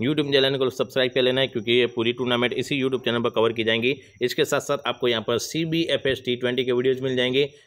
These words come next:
इसके अलावा यहाँ से अरेबियन टी ट्वेंटी के वीडियोज़ मिल जाएंगे। तो सारे अच्छे मैचेस के वीडियो आपको इसी YouTube चैनल पर मिलने वाले हैं।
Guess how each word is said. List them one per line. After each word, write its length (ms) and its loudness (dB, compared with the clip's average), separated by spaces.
इसके 220 0
अलावा 200 4
यहाँ 160 2
से 140 -4
अरेबियन 400 0
टी 120 0
ट्वेंटी 240 2
के 60 0
वीडियोज़ 260 4
मिल 160 0
जाएंगे। 320 2
तो 60 0
सारे 260 0
अच्छे 180 0
मैचेस 260 0
के 80 2
वीडियो 220 2
आपको 180 2
इसी 220 0
YouTube 240 0
चैनल 140 2
पर 100 0
मिलने 200 2
वाले 200 4
हैं। 100 -2